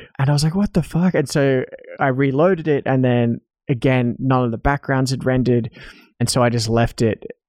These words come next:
And then suddenly they would, like, appear one by one and gradually. And there was, like, another bit of video I sent you where it's like I needed to, there was, like, meant to be a hanging rope 'cause I was trying to get back to my ship. So I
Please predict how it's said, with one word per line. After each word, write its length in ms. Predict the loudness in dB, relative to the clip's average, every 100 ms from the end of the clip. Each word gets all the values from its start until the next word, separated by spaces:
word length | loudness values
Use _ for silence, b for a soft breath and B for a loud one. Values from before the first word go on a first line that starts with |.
| _ _ _ _ _ -2
And 140 | 0
then 140 | 2
suddenly 420 | 0 0 2 2 2
they 80 |
would, 160 | 2 0
like, 160 | 0 -2
appear 360 | 0 2 2
one 180 | 0 0
by 160 | 0 0
one 400 | 0 0 -2 -2
and 180 | -2 -2
gradually. 600 | -2 -2 -2 -4 -4 -4 B B B 0
And 60 |
there 40 | 0
was, 120 | -2
like, 120 | -2
another 300 | 0 0 0
bit 220 | 0 -2 -2
of 140 | -4
video 240 | 0 2 2
I 60 |
sent 300 | 0 0 0
you 260 | 0 0 -2 _ _ _ _ _ _ _ -18 -4
where 140 | -2
it's 120 | 0
like 120 | -2 0
I 80 |
needed 460 | 2 2 2 0 -8 -4
to, 260 | 0 0 0
there 140 | 0 0
was, 120 | 0
like, 140 | 0
meant 280 | 2 2 0
to 100 | 0
be 180 | 0 2
a 60 | 0
hanging 400 | 0 0 0 2
rope 280 | 2 0
'cause 140 | -2 -2
I 40 |
was 100 | 0
trying 220 | 0 0
to 60 | 0
get 220 | -2 -2
back 220 | -2 -2 0
to 100 | 0
my 100 | 0
ship. 340 | 0 -4 -2
So 140 | 0
I 100 | 0